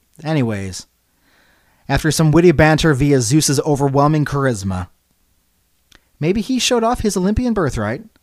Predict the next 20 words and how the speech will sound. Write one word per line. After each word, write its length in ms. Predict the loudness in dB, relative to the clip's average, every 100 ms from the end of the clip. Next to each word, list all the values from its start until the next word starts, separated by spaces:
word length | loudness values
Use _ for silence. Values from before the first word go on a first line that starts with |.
| _ _ _ _ _ _ _
by 120 | -8
starting 260 | -4 -2 -2
a 40 |
bonfire 800 | -2 -2 -2 -2 -6 -6 -8 -10 _ _ _ _ _ _
with 120 | -8
his 120 | -6
lightning 280 | -4 0 0
bolts 320 | 0 -4 -6
and 120 | -6 -6
the 60 |
two 180 | -4 -6
cuddled 300 | -4 -4 -4
together, 500 | -6 -8 -8 -10 -12 _ _
discussing 460 | -12 -8 -6 -4 -4
their 100 | -2
darkest 380 | -2 -2 -6 -4
fears 420 | -4 -2 -4 -10 -20 _ _
and 180 | -10 -6
wildest 520 | -4 -2 -2 -4 -8
dreams 500 | -6 -4 -4 -6